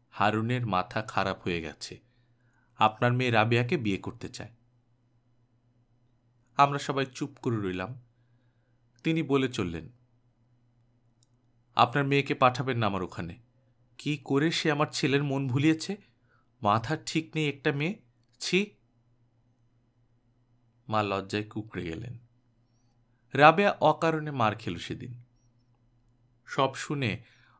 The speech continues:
বাবার মেজাজ চড়ে গেল। কেন সে যাবে হ্যাংলার মতো? রাগলে বাবার মাথা ঠিক থাকে না। বয়স্কা আধপাগল একটা মেয়েকে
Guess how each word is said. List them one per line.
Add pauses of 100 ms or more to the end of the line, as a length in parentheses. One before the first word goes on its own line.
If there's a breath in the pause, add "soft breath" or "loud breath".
বাবার
মেজাজ
চড়ে
গেল। (1600)
কেন
সে
যাবে
হ্যাংলার
মতো? (1300)
রাগলে
বাবার
মাথা (120)
ঠিক
থাকে
না। (800)
বয়স্কা (260 soft breath)
আধপাগল
একটা
মেয়েকে